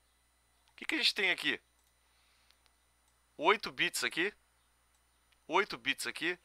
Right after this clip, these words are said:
oito bits aqui e dois bits aqui. Por que dois bits aqui? Esse último octeto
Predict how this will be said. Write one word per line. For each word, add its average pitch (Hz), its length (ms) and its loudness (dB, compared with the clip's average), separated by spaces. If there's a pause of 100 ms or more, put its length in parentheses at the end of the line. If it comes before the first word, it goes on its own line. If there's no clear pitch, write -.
(640)
oito 180 240 -2
bits 135 280 -4
aqui 180 360 -4 (160)
e 220 260 -2 (400)
dois 185 320 2
bits 135 280 -4
aqui. 113 260 -8 (640)
Por - 120 -14
que 285 140 6
dois 208 260 2
bits 147 300 0
aqui? 139 320 0 (1040)
Esse 208 260 2
último 233 280 -2
octeto - 600 4